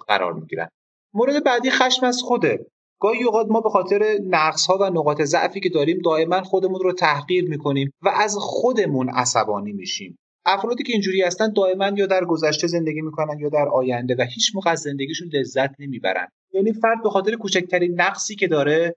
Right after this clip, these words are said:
دائماً خودش رو تحقیر می‌کنه و این باعث می‌شه که فرد عصبانی بشه. کوچکترین نقطه ضعفی که در هر فردی ممکنه وجود داشته باشه و کاملاً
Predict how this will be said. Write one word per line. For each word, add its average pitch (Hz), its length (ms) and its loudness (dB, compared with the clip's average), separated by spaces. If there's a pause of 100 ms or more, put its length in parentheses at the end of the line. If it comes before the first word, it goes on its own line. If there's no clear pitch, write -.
دائماً 170 320 0
خودش 180 300 -2
رو 185 60 -4
تحقیر 165 500 0
می‌کنه 175 360 -8
و - 20 0
این 160 180 0
باعث 160 280 -2
می‌شه 165 180 -4
که - 100 -20
فرد 151 320 -2
عصبانی 117 560 -6
بشه. - 360 -10 (180)
کوچکترین 202 840 0
نقطه 196 380 0
ضعفی 185 400 0
که 175 80 -2
در 160 160 2
هر 165 200 2
فردی 170 340 0
ممکنه 180 340 -6
وجود 180 300 -8
داشته 135 240 0
باشه 131 260 -4
و - 20 0
کاملاً 170 380 -4